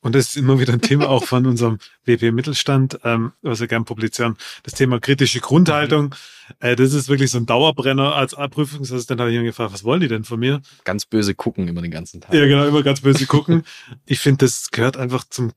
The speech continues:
Speaker 1: Grundsatz dazu, einer täglichen Arbeit.
Speaker 2: Ja.
Speaker 1: Ich kann nicht einfach anfangen zu glauben. Ähm, ein Arbeitskollege hat immer gesagt, „Zum Glauben gehen wir in die Kirche.“ Das stimmt auch.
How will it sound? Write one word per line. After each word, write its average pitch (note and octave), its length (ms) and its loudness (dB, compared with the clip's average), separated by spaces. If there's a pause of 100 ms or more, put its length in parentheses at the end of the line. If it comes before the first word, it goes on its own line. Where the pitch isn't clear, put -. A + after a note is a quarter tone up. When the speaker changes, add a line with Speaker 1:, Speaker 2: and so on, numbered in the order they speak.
Speaker 1:
Grundsatz D3 480 0
dazu, D3 360 -2
einer A#2 220 4
täglichen A2+ 460 -2
Arbeit. A#2+ 440 0 (140)
Speaker 2:
Ja. F#2 200 -14 (180)
Speaker 1:
Ich - 200 -4
kann C3 160 2
nicht B2 160 4
einfach A#2 200 -2
anfangen A2+ 440 -4
zu - 120 -6
glauben. A2 520 0 (140)
Ähm, G#2+ 260 -8
ein A2 60 -12
Arbeitskollege A2 460 -6
hat G#2+ 60 -6
immer G#2 120 -8
gesagt, G2+ 220 -10
„Zum A2 120 -8
Glauben G#2 240 -2
gehen G#2+ 100 -2
wir G#2 40 -6
in G#2 60 -6
die G#2+ 60 -10
Kirche.“ C#3+ 420 2 (440)
Das A2+ 120 -2
stimmt D3 320 2
auch. D#3+ 340 2